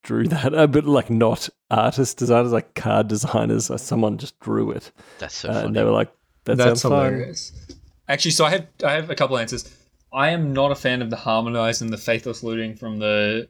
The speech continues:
Speaker 3: Strixhaven Archive, which I know were a bit controversial recently.
Speaker 2: Mm-hmm.
Speaker 3: I'm not really a fan of those styles. The other one, which I think was also a bit controversial, which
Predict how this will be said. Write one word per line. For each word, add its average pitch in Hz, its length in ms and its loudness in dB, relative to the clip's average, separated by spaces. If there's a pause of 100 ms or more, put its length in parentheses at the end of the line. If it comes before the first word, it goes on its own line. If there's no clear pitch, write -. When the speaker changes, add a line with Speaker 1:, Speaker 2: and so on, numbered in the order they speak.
(120)
Speaker 3:
Strixhaven 117 520 0
Archive, 175 580 -2
which 135 180 -6
I 120 60 0
know 113 140 -4
were 131 100 -6
a - 20 -12
bit 127 140 -4
controversial 123 560 -4
recently. 165 420 -4 (320)
Speaker 2:
Mm-hmm. 107 280 -10 (500)
Speaker 3:
I'm 117 340 -4 (240)
not 113 240 -6
really 113 220 -2
a 110 40 -4
fan 110 220 -4
of 110 140 -4
those 117 440 0 (300)
styles. 127 760 -2 (340)
The 135 100 2
other 139 200 4
one, 113 400 0 (760)
which 123 220 -2
I 117 80 4
think 120 160 -2
was 110 100 -4
also 123 220 4
a - 20 0
bit 120 160 -4
controversial, 110 520 -2
which - 320 -8